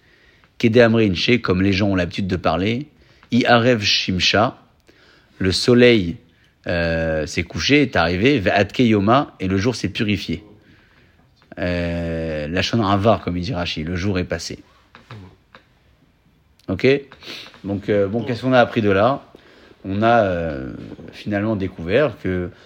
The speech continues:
Speaker 1: le maître de la Mishnah, quand il a écrit l'horaire du schéma du soir, il a évoqué l'idée des Kohanim pour nous apprendre que les Kohanim, en fait,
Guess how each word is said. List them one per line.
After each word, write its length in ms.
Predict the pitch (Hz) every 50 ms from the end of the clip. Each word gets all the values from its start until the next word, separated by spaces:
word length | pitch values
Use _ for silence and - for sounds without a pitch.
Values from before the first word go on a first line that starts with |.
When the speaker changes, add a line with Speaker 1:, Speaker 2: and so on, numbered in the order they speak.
| _ _ -
Speaker 1:
le 120 | 87 90
maître 220 | 101 117 107 107 101
de 80 | 95 92
la 100 | 92 90
Mishnah, 320 | 85 82 - - 127 135
quand 200 | - 101 92 -
il 100 | 92 95
a 40 | 95
écrit 280 | 92 92 - - 110
l'horaire 300 | 98 92 92 95 98 95
du 80 | 90 87
schéma 240 | 82 - - 92 90
du 120 | 85 76 71
soir, 420 | - - 101 127 156 156 135 110 - - - - - - - - _ _ _ _ _ _ -
il 140 | 107 90 90
a 60 | 95
évoqué 380 | 98 98 92 101 92 - - 110
l'idée 280 | 98 98 92 104 107
des 140 | 95 92 90
Kohanim 600 | - - 92 90 90 90 107 135 160 143 98 80 - - _ _ _ _ _ _
pour 120 | - 95 104
nous 160 | 104 95 98
apprendre 340 | 90 85 - 131 139 - -
que 80 | 101
les 100 | 98 95 -
Kohanim, 440 | - 123 101 82 80 - - 87
en 60 | 90 90
fait, 400 | - 101 113 113 - - -